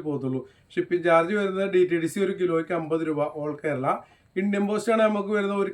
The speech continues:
കിലോയ്ക്ക് അറുപത് രൂപയാണ്. All ഇന്ത്യ, ഇന്ത്യയിലേക്ക് എവിടേക്ക് വേണമെങ്കിലും അയക്കാം ഈ അറുപത് രൂപയ്ക്ക് കേട്ടോ. ആ, ഒരു കിലോയ്ക്കാണ് വരുന്നത്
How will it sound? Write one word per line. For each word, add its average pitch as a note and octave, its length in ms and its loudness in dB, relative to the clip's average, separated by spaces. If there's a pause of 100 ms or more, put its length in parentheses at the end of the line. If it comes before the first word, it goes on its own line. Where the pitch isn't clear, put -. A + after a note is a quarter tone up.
കിലോയ്ക്ക് F#3+ 600 0 (640)
അറുപത് G3 440 2
രൂപയാണ്. E3 360 2 (100)
All F#3+ 120 2 (100)
ഇന്ത്യ, E3 240 0
ഇന്ത്യയിലേക്ക് F#3 360 0
എവിടേക്ക് F#3+ 280 0
വേണമെങ്കിലും F#3 320 2
അയക്കാം D3 240 -4
ഈ D3+ 120 0
അറുപത് D3 280 -4
രൂപയ്ക്ക് C3+ 280 -4
കേട്ടോ. F3 200 4 (840)
ആ, - 20 0 (340)
ഒരു F3 200 2
കിലോയ്ക്കാണ് F3+ 540 4
വരുന്നത് D3+ 260 -2